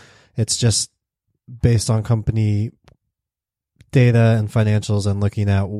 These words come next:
what has made companies fail in the past and then using that information and, and avoiding companies that have those characteristics. So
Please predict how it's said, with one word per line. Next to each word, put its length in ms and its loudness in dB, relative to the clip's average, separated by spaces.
what 580 0
has 200 2
made 300 0
companies 420 0
fail 220 2
in 80 2
the 60 2
past 440 2
and 160 -6
then 320 -4
using 400 0
that 180 4
information 600 0
and, 220 -2
and 220 -8
avoiding 380 2
companies 380 0
that 140 -2
have 180 -4
those 200 -4
characteristics. 920 -8
So 360 -8